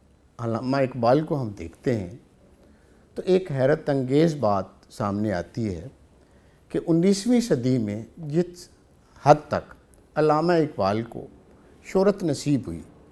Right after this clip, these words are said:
उसकी अपनी ज़िंदगी में और उसकी बाद की ज़िंदगी में, वो शायद बहुत सारे लोगों को कम मिली है।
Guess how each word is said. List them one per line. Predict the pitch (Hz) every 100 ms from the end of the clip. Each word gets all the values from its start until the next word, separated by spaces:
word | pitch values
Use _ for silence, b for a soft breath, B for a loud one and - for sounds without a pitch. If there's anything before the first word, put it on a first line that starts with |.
| -
उसकी | 139 -
अपनी | 113 - 175
ज़िंदगी | 175 180 180 170 190
में | 185 202 - B B B B B -
और | 190
उसकी | 190 - 196
बाद | 151 120 135 151
की | 147
ज़िंदगी | 107 98 98 98 107
में, | 95 92 95
वो | 131 156
शायद | 151 117 92 107 - - -
बहुत | 135 151 160
सारे | 127 107 104 - - - -
लोगों | 123 107 95
को | 131
कम | 135 117 101
मिली | 95 85
है। | 85 85